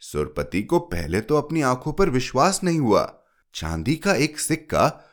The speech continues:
लुढ़कता हुआ करीब एक गज की दूरी पर रखी सोने की अंगूठी के पास गया और उसकी बगल में जाकर रुक गया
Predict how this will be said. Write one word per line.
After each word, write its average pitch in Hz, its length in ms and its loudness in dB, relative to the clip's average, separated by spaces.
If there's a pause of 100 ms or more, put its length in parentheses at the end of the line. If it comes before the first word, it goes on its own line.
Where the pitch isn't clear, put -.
(220)
लुढ़कता 147 540 0
हुआ 170 300 2
करीब 120 640 -2
एक 170 300 4
गज 160 200 -2
की 180 140 -4
दूरी 120 260 -2
पर 131 220 -4
रखी 175 460 -4 (280)
सोने 107 380 0
की 151 160 0
अंगूठी 90 360 -2
के 113 120 -2
पास 127 420 0
गया 160 240 2 (560)
और 78 200 -2
उसकी 92 320 -2
बगल 78 420 0
में 151 160 2
जाकर 107 480 4 (400)
रुक 190 280 0
गया 92 300 -2